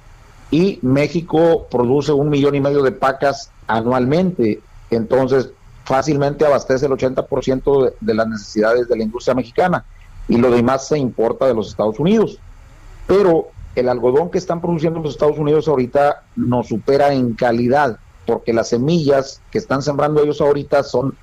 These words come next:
de última generación, son más nuevas que las que sembramos nosotros,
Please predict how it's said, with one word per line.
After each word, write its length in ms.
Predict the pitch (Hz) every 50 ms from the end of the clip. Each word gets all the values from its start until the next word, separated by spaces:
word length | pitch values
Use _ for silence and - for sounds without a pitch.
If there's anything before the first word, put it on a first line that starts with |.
| -
de 100 | - 113
última 400 | 117 113 127 127 - 151 156 160
generación, 500 | 147 156 151 147 151 147 - 156 156 156
son 200 | - - 151 151
más 100 | 151 151
nuevas 340 | 147 135 131 135 135 135 -
que 100 | - 123
las 120 | 110 -
que 80 | - 104
sembramos 320 | 98 107 113 117 123 139
nosotros, 540 | 143 139 127 160 156 - - 135 131 - -